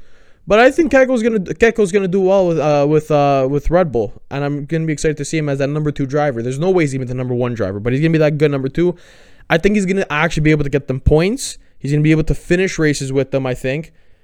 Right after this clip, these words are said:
He's gonna do well. He's gonna be that somebody who's somebody who can get the points for the constructors. That's why I think Red Bull can win it this year for the constructors. Now, I also think Max Verstappen is gonna win it. He's gonna win his first,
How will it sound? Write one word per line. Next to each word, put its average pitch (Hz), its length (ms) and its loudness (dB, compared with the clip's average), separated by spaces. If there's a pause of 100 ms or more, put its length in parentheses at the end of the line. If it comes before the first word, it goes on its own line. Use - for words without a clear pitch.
(400)
He's 170 280 -2
gonna 170 260 2
do 170 160 2
well. 135 440 2
He's 151 260 -4
gonna 165 200 0
be 165 100 -2
that 156 200 0
somebody 147 320 -4
who's 151 140 -2
somebody 165 300 -2
who 156 140 0
can 147 200 -4
get 156 200 0
the 160 80 -2
points 143 580 2
for - 180 -4
the 135 60 -2
constructors. 131 720 -6 (520)
That's 170 260 4
why 185 180 6
I 165 180 6
think 160 280 0
Red 151 260 4
Bull 143 300 4 (100)
can 143 300 0
win 156 200 4
it 185 140 0
this 202 220 -2
year 226 300 -2 (360)
for - 200 -2
the 143 80 -2
constructors. 147 640 0
Now, 143 120 2
I 151 100 6
also 170 220 4
think 160 420 -2
Max 143 280 0
Verstappen 151 500 2
is 135 80 -2
gonna 131 160 -2
win 139 220 0
it. 147 80 -12
He's 147 180 -2
gonna 156 160 0
win 151 120 0
his 143 120 -4
first, 156 460 -2